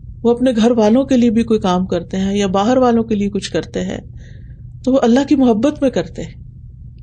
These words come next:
کیونکہ ان کے دل میں اللہ کی محبت ہے۔ پھر اللہ کی محبت میں ہی انہیں مسکینوں، یتیموں، غریبوں، فقیروں اور معاشرے کے مجبور لوگوں سے محبت ہوتی ہے، ان کے لیے کچھ کرنا چاہتے ہیں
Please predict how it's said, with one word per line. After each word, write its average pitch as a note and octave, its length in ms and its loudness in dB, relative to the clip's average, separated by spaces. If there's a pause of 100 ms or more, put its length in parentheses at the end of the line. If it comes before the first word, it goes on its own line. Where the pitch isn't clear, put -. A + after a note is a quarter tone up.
(160)
کیونکہ C4 180 2
ان C#4 100 2
کے C#4 100 2
دل C#4+ 180 4
میں E4 100 4
اللہ D4+ 280 4
کی D4 60 2
محبت G3+ 480 -2
ہے۔ - 180 -18 (1800)
پھر C#4+ 100 2
اللہ D4 200 6 (100)
کی D#4 60 2
محبت C4+ 480 2
میں E4 100 4
ہی E4 60 4
انہیں D4 220 2
مسکینوں، A#3+ 600 2
یتیموں، A3+ 560 2
غریبوں، G#3+ 480 0
فقیروں A3+ 540 0 (720)
اور A3 180 0
معاشرے G#3+ 420 4
کے A#3+ 140 0 (380)
مجبور G#3+ 400 4
لوگوں G#3 300 4
سے G#3+ 120 -2
محبت G3+ 440 0
ہوتی G3 280 -4
ہے، G#3 40 -4
ان A3 200 2
کے A3+ 100 0
لیے A#3+ 140 2
کچھ A#3+ 200 -4
کرنا A3+ 280 0
چاہتے - 360 -6
ہیں G3 120 -12